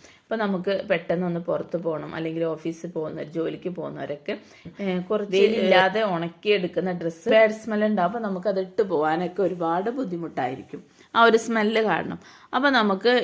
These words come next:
ഈ ഒരു, ഓ, ലിക്വിഡ് ഇതേപോലെ ഒന്ന് സ്പ്രേ ചെയ്തിട്ട് ഒന്ന് അയൺ ചെയ്തെടുക്കാം ട്ടോ. പ്രത്യേകിച്ച് നമ്മൾ കോട്ടൺ ചുരിദാർ, കോട്ടൻ്റെ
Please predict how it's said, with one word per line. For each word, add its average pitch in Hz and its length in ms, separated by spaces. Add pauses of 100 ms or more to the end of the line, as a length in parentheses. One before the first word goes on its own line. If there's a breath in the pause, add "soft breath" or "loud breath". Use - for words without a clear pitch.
(120)
ഈ - 20 (160)
ഒരു, 208 140 (240)
ഓ, - 20 (340)
ലിക്വിഡ് 175 400
ഇതേപോലെ 175 500 (220)
ഒന്ന് 277 200
സ്പ്രേ 170 220 (220)
ചെയ്തിട്ട് 170 360 (420 loud breath)
ഒന്ന് 247 180
അയൺ 170 180 (140)
ചെയ്തെടുക്കാം 156 580
ട്ടോ. 202 80 (160)
പ്രത്യേകിച്ച് 247 540
നമ്മൾ 180 180 (160)
കോട്ടൺ 185 340
ചുരിദാർ, 151 400 (180)
കോട്ടൻ്റെ 190 360